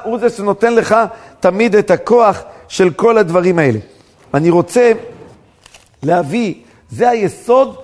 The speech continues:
של כל מצוות הדלקת נר חנוכה. עכשיו אני רוצה להראות לכם איך דברים שלכאורה נראים להפך מן הטבע. שמעתי שזה הפירוש של הפסוק, "מן המצר קראתי יה, ענני במרחב יה".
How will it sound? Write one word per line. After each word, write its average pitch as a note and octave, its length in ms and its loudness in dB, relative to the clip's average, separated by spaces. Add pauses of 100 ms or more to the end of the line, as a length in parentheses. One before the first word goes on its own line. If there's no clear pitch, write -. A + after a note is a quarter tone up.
(140)
של E3 340 -6
כל B3 360 0 (300)
מצוות F#3+ 540 -2
הדלקת G3 580 0
נר F#3 180 -2
חנוכה. D3 440 -6 (520)
עכשיו G#3+ 180 -2
אני G#3 120 -6
רוצה F3 260 0
להראות F#3+ 400 -4
לכם E3+ 260 -4 (600)
איך G#3+ 140 -6
דברים G#3 420 -4 (260)
שלכאורה B3+ 580 -2
נראים A3 440 -6 (300)
להפך B3+ 560 -2
מן A#3 140 -4
הטבע. D#3+ 360 -4 (360)
שמעתי F#3+ 300 -4
שזה D#3 260 -2
הפירוש F3+ 320 -6
של D#3+ 120 -2
הפסוק, D#3+ 520 -4 (460)
"מן A3 240 -6
המצר F#3 640 -2 (240)
קראתי D3+ 600 -2
יה, E3 260 0 (460)
ענני D#3+ 500 -4
במרחב E3 800 -2
יה". D3 200 0